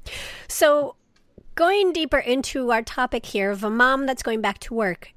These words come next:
is there, would you say there's an ideal time? And, and, and I'm getting a sense from what we're talking, what, what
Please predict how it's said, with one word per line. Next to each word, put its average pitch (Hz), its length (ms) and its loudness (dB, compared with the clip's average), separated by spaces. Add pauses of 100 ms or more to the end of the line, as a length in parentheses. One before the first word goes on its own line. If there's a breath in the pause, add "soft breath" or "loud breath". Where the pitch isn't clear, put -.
(140)
is 370 340 2
there, 294 460 2 (680)
would 277 240 -2
you 349 100 4
say 359 200 0
there's 277 200 2
an 247 120 0
ideal 226 420 0
time? 285 280 -4
And, 254 300 -2
and, 254 220 -2
and 254 340 -2
I'm 269 220 -2
getting 302 240 -2
a 285 60 0
sense 254 260 -2
from 233 160 -4
what 220 160 -2
we're 220 100 -4
talking, 196 640 -4
what, 226 400 -4
what 202 200 -2